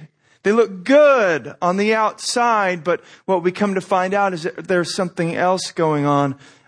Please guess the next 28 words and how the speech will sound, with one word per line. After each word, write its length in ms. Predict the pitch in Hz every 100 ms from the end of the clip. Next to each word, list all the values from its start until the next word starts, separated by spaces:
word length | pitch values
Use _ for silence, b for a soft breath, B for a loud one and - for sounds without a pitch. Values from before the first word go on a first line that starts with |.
| _ -
on 160 | 139
the 100 | 139
inside. 460 | 139 131 - 90 - _ _ _ _ _ _ _ _ _ _ _ _ _ _ _ _ _ _ _ - - -
It's 220 | 180 -
this 200 | - 185
older 340 | 233 247 180 147
son 460 | - - 143 143
that 160 | 143 -
we're 120 | 151
gonna 160 | 147 139
focus 500 | - 147 143 - 160
in 100 | 143
on 400 | 139 135 135 -
this 220 | 143 -
morning. 280 | 156 139 135
It's 120 | 135
this 180 | 151 -
religious 540 | 160 170 180 151 135 - B -
son 460 | - 151 139 135
that 160 | 135 -
we're 100 | 143
gonna 160 | 139 131
focus 460 | 147 135 135 -
in 100 | 139
on 220 | 139 139
here 260 | 135 - 127 _ B B B B B B B _
this 220 | 151 -
morning. 380 | 135 131 131